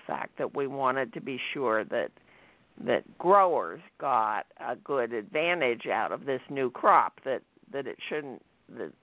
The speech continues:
that obviously processors and retailers, wholesalers need to, uh, uh, sell the crop, but, but we wanted to be sure that growers had a good, uh,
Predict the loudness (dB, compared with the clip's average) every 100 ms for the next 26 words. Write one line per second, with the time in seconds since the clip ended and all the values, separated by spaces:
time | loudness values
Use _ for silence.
0 | -10 -2 0 4 4 4 2 -8 -6 -6
1 | -2 2 2 2 -4 -2 -4 -4 -4 -8
2 | -8 _ _ -20 -20 -20 _ 0 0 4
3 | 6 8 6 2 -2 -14 _ -10 0 0
4 | 2 2 4 4 0 -4 -4 -4 -4 -2
5 | 2 2 -2 -12 -20 -20 _ -20 -6 -2
6 | -2 -4 -10 _ _ -12 -12 -12 -8 -10
7 | -10 2 6 8 6 0 2 4 4 2
8 | 0 0 -8 -2 4 4 2 -2 4 6
9 | 4 0 -4 -4 -4 -2 2 2 2 -4
10 | 0 6 6 6 0 -6 -20 _ _ _
11 | _ _ _ _ _ _ _ -12 -4 2
12 | 2 4 6 6 6 -16 -10 -2 0 0
13 | -2